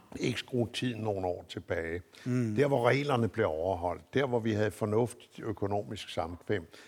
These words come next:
Speaker 1: Til begge parters fordel. Men, øh, hvis prisen for at få det er, at vi så underlægger os den måde, Putin ønsker at indrette verden på,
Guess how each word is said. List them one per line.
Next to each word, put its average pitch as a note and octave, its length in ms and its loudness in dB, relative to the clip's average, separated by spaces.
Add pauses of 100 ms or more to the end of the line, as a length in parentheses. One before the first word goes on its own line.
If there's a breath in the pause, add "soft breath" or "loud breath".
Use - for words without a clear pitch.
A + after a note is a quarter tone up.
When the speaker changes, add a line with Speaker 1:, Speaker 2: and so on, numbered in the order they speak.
(200 loud breath)
Speaker 1:
Til - 100 -4
begge C#3 560 4 (120)
parters F#2 540 -4
fordel. C#3 560 0 (600 soft breath)
Men, A2 280 2
øh, A2 340 6
hvis G#2 180 0
prisen F#3+ 580 2
for C#3 280 2
at A2+ 60 -4
få D3+ 260 0
det B2+ 320 0
er, F2+ 220 0 (600 loud breath)
at - 200 -2
vi B2 80 6
så D#3 140 2
underlægger C#3+ 720 4
os F2 220 -2
den B2 200 2
måde, A2 220 4
Putin D3+ 680 -2
ønsker A2+ 540 -2
at A2 100 -6
indrette G#2 520 -2
verden E2+ 400 0
på, E2+ 300 -8